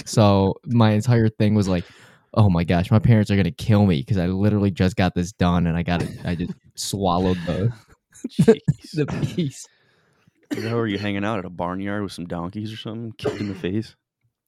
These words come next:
Speaker 1: It was the, uh, uh, Rochester Adams, Rochester High School game.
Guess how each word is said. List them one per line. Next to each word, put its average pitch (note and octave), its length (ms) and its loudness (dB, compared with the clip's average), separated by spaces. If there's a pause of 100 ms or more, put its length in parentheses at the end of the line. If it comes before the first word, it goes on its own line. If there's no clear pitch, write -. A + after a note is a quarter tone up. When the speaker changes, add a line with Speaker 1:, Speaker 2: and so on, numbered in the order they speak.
Speaker 1:
It A#2 80 -2
was A#2 220 2
the, A2+ 240 6
uh, G#2+ 360 4 (1500)
uh, G2 540 2 (140)
Rochester B2 680 2
Adams, G#2+ 440 4
Rochester F#2+ 500 0
High F#2+ 220 0
School F#2 360 -6 (260)
game. F2+ 540 2